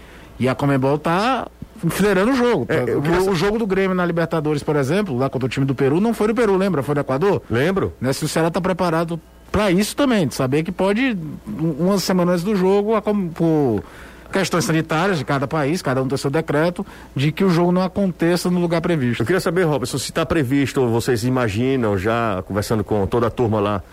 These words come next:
Speaker 2: eh, da, do departamento de futebol, voos fretados, e se a logística é uma preocupação pra vocês também?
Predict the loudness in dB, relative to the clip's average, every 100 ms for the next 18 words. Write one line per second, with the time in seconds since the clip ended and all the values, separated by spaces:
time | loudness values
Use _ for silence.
0 | -20 -20 -6 -2 0 0 0 -2 -2 -2
1 | -2 -2 -2 -4 -4 -4 -2 0 0 -2
2 | -12 -20 -4 0 2 2 0 -4 -2 -2
3 | -2 -2 -4 -6 -14 -20 -20 -20 -20 -2
4 | 2 4 2 0 -4 -2 0 2 2 -2
5 | -6 -2 0 2 2 2 0 -2 -4 -4
6 | 0 0 2 0 0 -2 0 -2 0 -2
7 | 0 0 -2 0 -2 0 0 0 0 -2